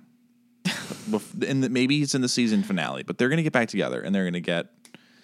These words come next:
Speaker 2: remarried or they're gonna annul their divorce or something. I don't know.
Speaker 1: Mm-hmm. Okay.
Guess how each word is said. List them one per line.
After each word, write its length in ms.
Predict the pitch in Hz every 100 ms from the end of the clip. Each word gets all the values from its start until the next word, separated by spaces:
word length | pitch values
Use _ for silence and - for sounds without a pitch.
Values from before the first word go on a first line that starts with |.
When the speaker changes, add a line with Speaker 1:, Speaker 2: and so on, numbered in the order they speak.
| _ - _ -
Speaker 2:
remarried 680 | 110 107 98 95 95 92
or 120 | 80 80
they're 120 | 90
gonna 180 | 90 -
annul 440 | 101 98 98 98
their 100 | 92
divorce 500 | 87 80 73 71 -
or 80 | -
something. 460 | - 78 - 62 -
I 100 | 65
don't 140 | 58 58
know. 200 | 60 -
Speaker 1:
Mm-hmm. 240 | 190 180 180 - _ _ _ _ _ _ _ _ _ _ _ _ _ _ _ _ _ _ -
Okay. 240 | 180 -